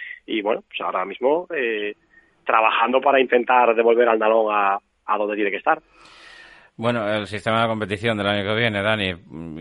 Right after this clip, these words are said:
Speaker 2: y sobre eso hay que trabajar también, ¿no? Son muy pocos ascensos, bien es verdad que son dos grupos de dieciocho equipos, por lo que nos dicen, ¿no? Dos grupos en primera regional de, de dieciocho equipos, pero, a ver, los nombres que nos salen ahí, evidentemente, todos los tenemos en la memoria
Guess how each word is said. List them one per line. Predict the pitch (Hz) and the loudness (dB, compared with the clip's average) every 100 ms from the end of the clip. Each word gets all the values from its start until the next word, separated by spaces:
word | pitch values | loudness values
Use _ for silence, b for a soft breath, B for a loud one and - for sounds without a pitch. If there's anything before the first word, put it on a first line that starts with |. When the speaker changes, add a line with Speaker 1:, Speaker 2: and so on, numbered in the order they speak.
| 82 | -14
Speaker 2:
y | - 101 95 | -12 -10 -6
sobre | 110 101 | -4 -2
eso | 104 113 | -2 -2
hay | |
que | 110 | -2
trabajar | 107 98 104 98 | 0 0 0 -4
también, | 87 104 101 90 | -2 -2 -2 -2
¿no? | 101 101 - | -4 -6 -10
Son | 85 107 | -10 -6
muy | 110 120 | -2 -2
pocos | 110 110 107 | -2 -2 -2
ascensos, | 101 120 127 135 127 | -4 -4 -4 -4 -4
bien | 113 101 | -2 -4
es | 92 | -4
verdad | 92 95 95 | -4 -2 -2
que | 92 | -4
son | 95 | -6
dos | 95 90 | -6 -6
grupos | 95 92 | -8 -6
de | 92 | -6
dieciocho | 90 90 - 90 90 87 87 | -6 -6 -8 -6 -6 -6 -8
equipos, | 95 110 104 | -8 -6 -8
por | - | -8
lo | 87 | -8
que | 87 | -8
nos | 85 | -6
dicen, | 107 104 87 | -8 -6 -6
¿no? | 98 | -4
Dos | 104 95 | -4 -6
grupos | 95 92 95 - B B B B B | -10 -8 -8 -10 B B B B B
en | - 92 | -12 -6
primera | 95 98 | -4 -2
regional | 95 95 95 95 | -2 -4 -4 -2
de, | 92 90 - b b b | -2 -4 -6 b b b
de | 98 | -6
dieciocho | 104 98 98 101 | -4 -4 -6 -8
equipos, | 92 98 110 | -8 -6 -6
pero, | - 92 85 80 67 50 | -2 -2 0 -2 -6 -12
a | - | -10
ver, | 90 69 | -10 -8
los | 73 82 | -12 -10
nombres | 87 92 90 90 | -6 -6 -6 -8
que | - 104 | -6 -4
nos | 92 | -4
salen | 95 95 98 | -2 -2 -2
ahí, | 90 92 110 113 - | -2 -2 -2 -4 -8
evidentemente, | 65 90 92 92 101 101 110 110 | -12 -10 -8 -6 -6 -4 -2 -4
todos | 92 101 98 | -2 0 0
los | 98 | -4
tenemos | 101 98 92 | -4 -4 -4
en | 95 | -4
la | 92 | -4
memoria | 92 107 104 | -2 -2 0